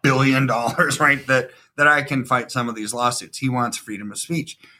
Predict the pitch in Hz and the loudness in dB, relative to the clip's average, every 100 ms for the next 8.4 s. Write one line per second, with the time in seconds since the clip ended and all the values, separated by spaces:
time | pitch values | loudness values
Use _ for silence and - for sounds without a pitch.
0 | _ - 139 135 131 143 139 139 156 139 | _ -2 0 2 2 2 2 0 0 -2
1 | 123 127 185 - - 196 190 185 - 139 | -4 0 2 2 0 0 0 -2 -10 -6
2 | 123 143 131 123 - 117 101 120 131 _ | -4 0 0 0 0 0 0 -6 -8 _
3 | _ _ _ 156 160 165 165 165 - _ | _ _ _ 2 4 4 4 0 -4 _
4 | _ - - - 214 233 269 247 175 135 | _ -4 0 2 2 2 2 4 2 0
5 | 156 160 156 147 143 180 180 - 165 165 | 0 0 2 0 -2 -4 -4 0 0 0
6 | 156 139 123 - - 120 123 - _ _ | 0 0 0 -4 -4 -2 -2 -8 _ _
7 | _ _ _ - 175 202 - 214 214 208 | _ _ _ -2 0 0 0 2 2 0
8 | 160 135 117 - | 2 4 2 0